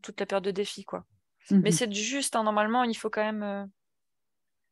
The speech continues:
Speaker 1: faut quand même tout, tout, toute cette période de, de référence. Mais au moins, vous aurez un résultat, quoi.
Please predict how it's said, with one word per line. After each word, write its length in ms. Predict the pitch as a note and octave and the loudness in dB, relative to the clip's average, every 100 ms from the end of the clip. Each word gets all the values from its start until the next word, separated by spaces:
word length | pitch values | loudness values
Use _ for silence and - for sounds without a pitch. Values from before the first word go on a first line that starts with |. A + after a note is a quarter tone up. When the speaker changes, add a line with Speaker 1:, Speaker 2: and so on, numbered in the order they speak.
| _ _ | _ _
Speaker 1:
faut 100 | - | -12
quand 140 | G3 G#3 | -4 -4
même 160 | G#3+ | -4
tout, 200 | G#3+ G#3 | -10 -14
tout, 340 | G#3 - G#3 - | -12 -10 -10 -12
toute 140 | - G#3 | -14 -8
cette 200 | - G#3+ | -8 -6
période 260 | G3+ G3+ | -6 -6
de, 200 | F#3 F#3+ | -8 -10
de 100 | F3+ | -10
référence. 440 | F#3+ F#3+ G3+ G3+ - | -10 -10 -8 -6 -4
Mais 400 | G3+ A#3 A#3 G#3 - | 2 4 4 4 4
au 80 | A3+ | 6
moins, 180 | C4 | 6
vous 160 | B3+ A#3 | 4 0
aurez 160 | A3+ G#3+ | 2 2
un 80 | |
résultat, 460 | G3+ G3+ G#3 G3+ G#3+ | 0 -2 -6 0 0
quoi. 200 | G3+ F3 | 0 -8